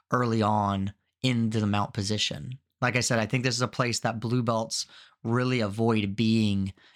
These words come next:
in the beginning of their career. I think it's so much easier for them just to stay into side control.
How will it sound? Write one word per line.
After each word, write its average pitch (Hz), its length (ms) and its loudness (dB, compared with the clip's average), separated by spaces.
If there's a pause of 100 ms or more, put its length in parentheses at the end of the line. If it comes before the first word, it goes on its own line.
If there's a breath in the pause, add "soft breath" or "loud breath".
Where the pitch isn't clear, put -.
(100 soft breath)
in 117 80 4
the 110 80 4
beginning 107 340 2
of 98 80 -2
their 104 160 0
career. 101 460 0
I 110 60 0
think 110 200 0
it's 110 120 0
so 120 100 0
much 110 180 2
easier 110 240 2
for 110 140 0
them 104 120 2
just 104 160 0
to 110 60 0
stay 104 220 0
into 98 140 -2
side 175 260 0
control. 104 520 0